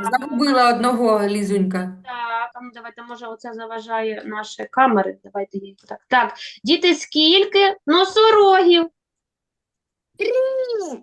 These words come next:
Speaker 1: Три носороги. І
Speaker 3: Три.
Speaker 1: скільки нас зебр?
Speaker 3: Два.
Speaker 2: Дві, да?
Speaker 1: Дві, дві,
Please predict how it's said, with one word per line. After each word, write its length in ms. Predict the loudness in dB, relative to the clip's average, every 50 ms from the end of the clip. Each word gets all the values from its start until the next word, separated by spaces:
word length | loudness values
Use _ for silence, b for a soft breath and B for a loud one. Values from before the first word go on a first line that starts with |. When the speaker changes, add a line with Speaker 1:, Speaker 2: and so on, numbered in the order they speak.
| _ _ _ _ _ _ _ _
Speaker 1:
Три 400 | -12 -10 -8 -6 -6 -4 -4 -4
носороги. 1300 | -4 -4 -6 -8 -8 -10 -6 -6 -4 -4 -6 -8 -10 -10 -12 -12 -10 -6 -4 -4 -4 -4 -4 -6 -8 -8 -6
І 120 | -4 -2 -2
Speaker 3:
Три. 100 | -2 -4
Speaker 1:
скільки 540 | -6 -6 -6 -4 -4 -6 -8 _ -12 -10 -4
нас 320 | -2 -2 -2 -4 -6 -10
зебр? 500 | -10 -8 -6 -6 -6 -6 -4 -4 -4 -4 -6 -10 _ _ _ _ _ _ _ _ _ _ _ _ _ _ _ _ _ -20 -20 _ _ _ _ _ _ _ _ -18
Speaker 3:
Два. 720 | -16 -10 -6 -4 -2 -2 -2 -2 -2 -2 -4 -4 -6 -8 -12 -18 _ -12
Speaker 2:
Дві, 540 | -6 -2 0 0 2 0 0 -2 -6 -10 -18 -20 _ _ _ _ _ _
да? 140 | -6 -4 -4
Speaker 1:
Дві, 300 | -2 -2 -4 -6 -8 -12 _ _
дві, 240 | _ -14 -12 -12 -12